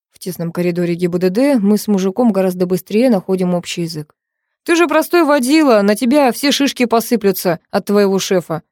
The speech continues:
Когда он у тебя возвращается?" "Через неделю", вздыхает он, опускаясь на скамью. "Так успеем,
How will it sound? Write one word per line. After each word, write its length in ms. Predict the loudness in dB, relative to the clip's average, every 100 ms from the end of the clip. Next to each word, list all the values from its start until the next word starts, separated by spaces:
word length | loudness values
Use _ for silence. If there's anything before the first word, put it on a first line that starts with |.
| _
Когда 260 | -2 2 2
он 80 |
у 80 | 2
тебя 220 | 2 0
возвращается?" 840 | 0 0 0 0 0 0 -2 -16 -18 _ _ _ _ _ _
"Через 320 | -4 -2 0
неделю", 500 | 0 2 2 0 -4 _ _ _ _ _ _ -12
вздыхает 600 | -6 -6 -4 -6 -4 0
он, 160 | -2 -4 _ -8
опускаясь 540 | -4 -4 -4 -4 -4
на 100 | -8
скамью. 400 | -8 -10 -10 -16 _ _ _ _ _ _
"Так 220 | -6 0
успеем, 640 | -2 0 2 4 4 2